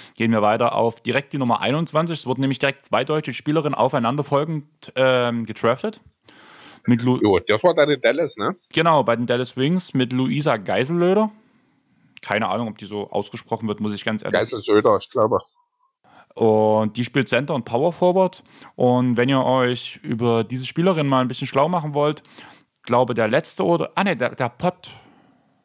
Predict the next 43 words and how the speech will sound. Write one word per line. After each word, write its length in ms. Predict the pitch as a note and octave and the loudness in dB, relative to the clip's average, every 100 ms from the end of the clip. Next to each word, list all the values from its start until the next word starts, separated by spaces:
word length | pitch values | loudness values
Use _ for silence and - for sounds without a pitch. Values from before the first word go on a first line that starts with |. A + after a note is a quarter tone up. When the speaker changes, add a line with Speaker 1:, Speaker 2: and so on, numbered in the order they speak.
| _ _ _ _ _ _ | _ _ _ _ _ _
Speaker 1:
nein, 280 | A#2+ A#2 A2 | -2 -2 -2
wie 80 | D3+ | -2
war's? 320 | G3 G3+ - | -4 -4 -8
Ach 120 | - | -8
so, 160 | - F3 | -2 0
der, 140 | B2 | 0
glaube 200 | A#2 D3 | 0 0
doch 140 | E3+ D3+ | 0 -2
der 120 | B2+ | 0
letzte 300 | C3 - F3 | 0 -2 -10
Pod 260 | - E3+ F3 | -2 -2 0
oder 120 | E3 | -4
der 100 | D#3+ | -4
vorletzte 480 | - E3 D#3+ - A#2 | 0 2 0 -2 -10
Pod 300 | B2+ C#3 - | -4 -4 -2
von 240 | C3+ B2+ | -2 -2
Talking 340 | D#3 D3+ D#3 | -2 -2 -2
the 60 | B2 | -2
Game 320 | A2+ D3+ F3+ - - - - - | -2 -2 -4 -10 -20 -20 -20 -6
ist 220 | E3+ E3 | -2 0
ein 100 | D#3 | 0
Interview 400 | - F3 F3 A#2+ | 0 -2 0 0
mit 160 | C3+ - | -2 -2
ihr, 220 | C#3+ D#3 - - _ | -2 -2 -8 -20 _
bevor 560 | B2 - D3 F#3 D#3+ A#2 _ - | -4 -2 2 4 4 -2 _ -4
der 80 | A2 | 0
Draft 320 | B2+ C#3 - | 0 -2 -2
eigentlich 420 | A2+ G#2 G2+ - | -4 -4 -8 -6
war. 220 | F#2 F#2 _ - | -8 -8 _ -6
Also 400 | B2 B2 A#2+ A#2 | -2 0 -2 -4
ein 120 | B2 | -4
schöner 240 | - F3+ E3+ | 0 2 0
Einblick 420 | E3 F3+ E3+ - _ _ _ _ | -2 -4 -4 -6 _ _ _ _
in 100 | - | -4
ihre 240 | D3 C3 B2+ | -2 -2 -2
Zeit 380 | A#2 G#2+ - - _ - | -2 -2 -4 -16 _ -10
als 440 | - A2 - - - - | -6 -6 -8 -14 -18 -6
deutsche 380 | G#2+ G#2+ - A#2 | -2 -2 -2 -4
Nationalspielerin 760 | A2 A2+ G#2+ C3 B2+ G#2+ G#2 | -4 -2 -2 -2 -4 -2 -4
zum 120 | - | -6
Beispiel 320 | F#2+ F#2+ - - | -4 -6 -6 -10
auch. 220 | G2+ - _ _ _ _ _ _ - | -10 -14 _ _ _ _ _ _ -12
Speaker 2:
Jo. 100 | - | -10